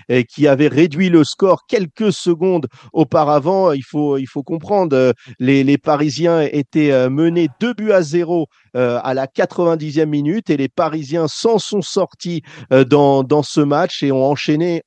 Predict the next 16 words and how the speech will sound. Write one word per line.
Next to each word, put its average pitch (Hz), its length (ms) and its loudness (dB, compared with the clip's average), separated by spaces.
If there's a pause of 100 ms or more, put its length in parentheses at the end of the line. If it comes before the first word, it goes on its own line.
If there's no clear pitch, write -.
un 127 160 -2
deuxième 170 560 0
résultat 175 680 0
nul, 170 300 -2 (320)
euh, 131 60 0
dans, 143 340 2
dans 147 180 2
ce 151 200 0
championnat. 151 760 -2
Les, 143 220 -2
euh, 127 220 2
le, 123 180 -2
le 127 80 -4
Paris 135 240 -6
Saint-Germain 135 460 -2
qui, 120 320 -8